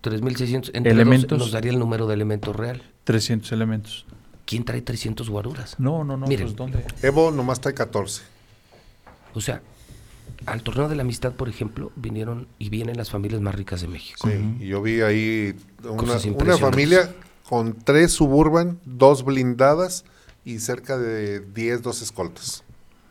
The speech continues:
Speaker 1: La familia Slim hasta montó una torre de videovigilancia, un
Speaker 3: Sí,
Speaker 1: piso
Speaker 3: trae
Speaker 1: entero en
Speaker 3: la
Speaker 1: un
Speaker 3: seguridad
Speaker 1: hotel.
Speaker 3: de Telmex.
Speaker 1: Nada más imagínense,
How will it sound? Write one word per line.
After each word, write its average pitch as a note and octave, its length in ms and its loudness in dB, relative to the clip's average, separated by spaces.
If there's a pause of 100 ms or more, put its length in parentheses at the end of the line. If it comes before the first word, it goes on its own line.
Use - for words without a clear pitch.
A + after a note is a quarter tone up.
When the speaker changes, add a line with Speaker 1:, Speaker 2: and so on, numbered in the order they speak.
(160)
Speaker 1:
La G#2+ 140 -10
familia A2+ 400 -6
Slim C3 260 -6
hasta A2 220 -8
montó G#2+ 420 -4
una A#2+ 220 -6
torre A#2 400 -8
de G2 420 -6
videovigilancia, A2 1160 -6
un A2+ 40 -6
Speaker 3:
Sí, B2+ 160 -4
Speaker 1:
piso C#3 200 0
Speaker 3:
trae C3 100 0
Speaker 1:
entero A2+ 300 -4
en A2 100 -2
Speaker 3:
la A2+ 60 2
Speaker 1:
un A2+ 40 0
Speaker 3:
seguridad A#2+ 360 2
Speaker 1:
hotel. B2+ 120 2
Speaker 3:
de B2 60 -8
Telmex. C3 500 -4 (320)
Speaker 1:
Nada A#2+ 220 -4
más B2 180 -6
imagínense, A#2+ 720 -6